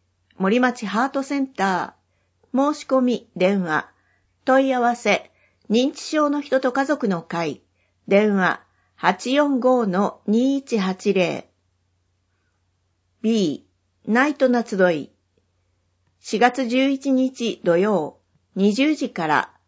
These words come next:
オンライン。申し込み、電話。問い合わせ、認知症の人と家族の会。電話、八四五の二一八零。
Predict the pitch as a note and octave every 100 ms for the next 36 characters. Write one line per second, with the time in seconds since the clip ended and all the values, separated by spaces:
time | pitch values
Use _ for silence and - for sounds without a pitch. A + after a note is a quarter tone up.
0 | _ _ _ _ G3 A#3 C4 C#4+ B3+ F#3
1 | D3+ - _ _ _ _ _ _ _ B3
2 | C#4+ C#4+ - C4+ B3+ A#3+ - - F#3 G3
3 | F#3+ E3 - _ _ _ _ _ - G#3+
4 | G#3+ G#3 G3+ G3+ - F3 - _ _ _
5 | _ - A#3 C4+ - - D4 C#4 C#4+ C4
6 | C4+ C4+ C4+ D4 F#3 A3 F3+ E3+ E3 D#3+
7 | - _ _ _ _ _ E3+ G3 G3+ F#3
8 | E3 - _ _ _ _ - E3+ - A#3
9 | C#4 C#4+ B3+ C4 B3 G3 F3 - - G#3+
10 | B3+ D4 D#4 - A3+ A#3 - A3 G#3 E3+
11 | -